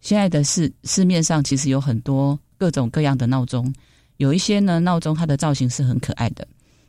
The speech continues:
有一些闹钟呢，是叫声很特别，例如呢，有，有公鸡叫啦，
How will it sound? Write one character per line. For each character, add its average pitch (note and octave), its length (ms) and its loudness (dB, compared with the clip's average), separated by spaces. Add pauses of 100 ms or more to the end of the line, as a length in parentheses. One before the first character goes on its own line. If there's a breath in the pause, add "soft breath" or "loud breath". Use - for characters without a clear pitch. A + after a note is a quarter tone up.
有 C3 120 2
一 D3 60 2
些 E3 100 0
闹 D#3+ 220 2
钟 C#3 180 2
呢， C3 80 0
是 C#3 140 -2
叫 C#3 240 -2
声 B2+ 260 -2
很 - 260 -12
特 E3 200 -2
别， - 280 -8 (480)
例 F3 140 0
如 C#3 220 4
呢， C3+ 180 2
有， B2+ 160 -2 (160)
有 B2 420 -2
公 E3+ 200 0
鸡 F3+ 120 -2
叫 E3+ 300 0
啦， D3 300 0